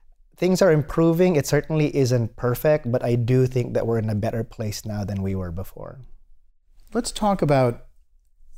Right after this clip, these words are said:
Speaker 2: patient online groups, because one thing that I've seen with the rise of patients online is that these groups seem to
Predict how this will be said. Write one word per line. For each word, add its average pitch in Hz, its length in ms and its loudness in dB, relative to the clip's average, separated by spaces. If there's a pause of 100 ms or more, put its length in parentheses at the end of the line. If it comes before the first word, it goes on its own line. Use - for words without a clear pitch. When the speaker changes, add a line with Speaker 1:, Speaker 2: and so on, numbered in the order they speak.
(480)
Speaker 2:
patient 127 560 -2
online 120 440 0
groups, 107 440 -4
because 117 500 -2
one 196 300 0
thing 143 220 0
that 123 120 0
I've 127 240 0
seen 120 600 0 (400)
with 123 220 -8
the 120 100 -4
rise 117 580 0
of 104 180 -4
patients 123 460 -4
online 113 580 0
is 110 200 -4
that 117 260 -2 (640)
these 147 600 -2
groups - 280 -2
seem 175 220 2
to 131 320 0